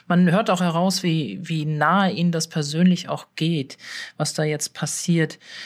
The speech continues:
Wenn Sie sich noch mal fragen, ähm, und das, diese Frage wird Ihnen bestimmt auch vielfach gestellt, waren auch Sie selber persönlich in manchen Dingen zu blauäugig im Umgang mit Russland und mit Putin?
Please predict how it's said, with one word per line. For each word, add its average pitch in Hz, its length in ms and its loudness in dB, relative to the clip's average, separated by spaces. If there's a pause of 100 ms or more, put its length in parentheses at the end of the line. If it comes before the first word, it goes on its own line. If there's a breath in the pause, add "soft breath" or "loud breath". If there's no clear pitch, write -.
(220 loud breath)
Wenn 175 280 4
Sie 196 100 4
sich 190 260 0
noch 185 140 0
mal 180 380 2
fragen, 185 800 2
ähm, 170 340 -2
und 165 140 -2
das, 165 160 -4
diese 165 200 -2
Frage 156 380 0
wird 160 160 -2
Ihnen 156 160 -4
bestimmt 151 360 -2
auch 107 100 -2
vielfach - 400 -6
gestellt, 175 580 0
waren 151 300 2
auch 143 340 -6
Sie 156 400 2
selber 143 560 -2
persönlich 165 880 0
in 147 140 -4
manchen 180 500 2
Dingen 170 400 0 (400 loud breath)
zu 165 260 -4
blauäugig 175 880 -2
im 147 120 -4
Umgang 165 400 0
mit 175 180 -4
Russland 180 540 -2 (120)
und 170 220 2
mit 185 140 2
Putin? 190 460 -6